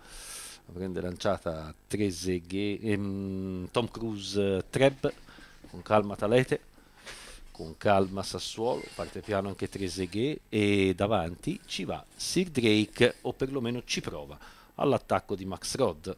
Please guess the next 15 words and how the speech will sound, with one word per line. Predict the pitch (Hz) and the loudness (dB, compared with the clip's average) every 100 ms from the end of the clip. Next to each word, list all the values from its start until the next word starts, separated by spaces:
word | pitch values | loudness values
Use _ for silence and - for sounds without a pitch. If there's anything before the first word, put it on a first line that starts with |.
| - | -4
Terza | 104 - 104 | -4 -4 -8
posizione | 98 95 - 107 | -10 -12 -8 -6
per | 98 104 | -4 -2
Raul | 98 95 92 92 90 | 0 0 0 -4 -2
Ferm, | - 139 160 170 170 151 110 98 - | 2 2 2 -2 -2 0 2 0 -2
poi | 104 98 98 98 98 - | -6 -4 -2 -2 -4 -6
Talete | - 87 85 85 107 131 131 - 131 - | -2 2 2 2 2 2 0 0 0 -2
Deimar. | 113 107 101 104 104 110 - - - - - | 4 6 6 4 -2 -4 -14 -14 -14 -12 -6
Un | |
bocco | 156 175 175 | -4 -2 -2
della | 170 160 160 156 | 2 10 12 10
prima | 160 160 160 | 8 2 0
curva | - 180 117 117 110 | -2 -6 6 8 8
con, | - 139 143 139 | 4 0 2 2
eh, | 139 135 135 | 6 8 6